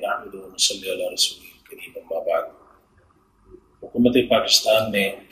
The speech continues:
अपनी तय किया है कि वो नेशनल सेविंग को इस्लामी तरीके से कन्वर्ट करने की तरफ बढ़े। पाकिस्तान में हालिया जो सूद के ख़िलाफ़ फैसला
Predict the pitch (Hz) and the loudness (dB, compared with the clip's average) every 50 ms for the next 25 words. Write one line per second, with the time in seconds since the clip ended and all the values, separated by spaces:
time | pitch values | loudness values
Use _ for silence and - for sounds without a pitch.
0 | - - _ _ _ _ _ - - - - _ _ - - - - - 107 107 | -20 -20 _ _ _ _ _ -20 -20 -20 -20 _ _ -20 -16 -6 -2 0 0 0
1 | 101 - 104 104 101 95 95 98 98 95 - 98 95 92 - 90 85 - - _ | 0 -2 -4 -4 -4 -2 -2 -4 -4 -4 -4 -6 -6 -8 -8 -12 -14 -14 -16 _
2 | _ _ - - 98 95 - - - - - - - 202 - - - - - _ | _ _ -16 -8 -2 2 2 2 2 0 0 0 0 0 -2 -8 -12 -18 -20 _
3 | - 190 180 - _ _ _ _ _ _ _ _ _ _ _ _ - - - - | -20 -20 -20 -20 _ _ _ _ _ _ _ _ _ _ _ _ -4 -4 -4 -4
4 | 107 101 101 104 - - 98 95 98 95 - - 95 - - 98 92 92 90 - | -4 -10 -12 -12 -8 -6 -6 -6 -6 -8 -8 -6 -4 -2 -2 -4 -4 -8 -10 -12
5 | - _ _ - 90 90 90 92 90 - - - - 90 92 90 - - - - | -18 _ _ -18 -16 -14 -10 -10 -12 -10 -8 -10 -10 -10 -12 -16 -18 -18 -18 -14
6 | - - - _ - 87 - - - - - _ _ _ _ _ _ _ _ _ | -14 -14 -14 _ -8 -8 -6 -8 -10 -12 -18 _ _ _ _ _ _ _ _ _
7 | _ _ _ _ _ _ - - - 107 - - - 110 107 110 110 110 107 110 | _ _ _ _ _ _ -18 -12 -6 -2 0 2 4 4 2 2 2 0 -2 0
8 | - 110 101 101 101 101 107 107 104 - - - - _ _ - - - _ - | 2 2 2 2 2 2 2 0 0 -2 -8 -12 -16 _ _ -20 -20 -18 _ -2
9 | - - - - - - - - 104 - - 101 95 92 92 92 92 90 - - | 2 2 2 0 -2 -12 -10 -10 -8 -6 -4 -2 -2 -2 -2 -2 -2 -2 -2 -2
10 | - - | 0 -2